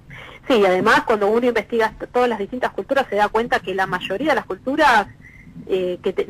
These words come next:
que tienen este tipo de rituales, eh, son por lo general similares en todas las, eh,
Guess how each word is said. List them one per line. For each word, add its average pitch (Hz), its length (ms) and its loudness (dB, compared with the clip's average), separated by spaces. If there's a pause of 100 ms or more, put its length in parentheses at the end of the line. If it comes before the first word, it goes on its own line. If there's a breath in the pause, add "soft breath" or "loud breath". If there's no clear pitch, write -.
(120)
que 190 120 -4
tienen 226 260 2
este 208 180 -2
tipo 214 240 0
de 196 80 4
rituales, 226 720 4 (100)
eh, 190 180 -12
son 233 320 -4
por 208 120 -2
lo 190 100 -2
general 202 460 -2
similares 226 420 -2
en 196 120 -10
todas 240 340 0
las, 170 160 -8 (400)
eh, - 100 -20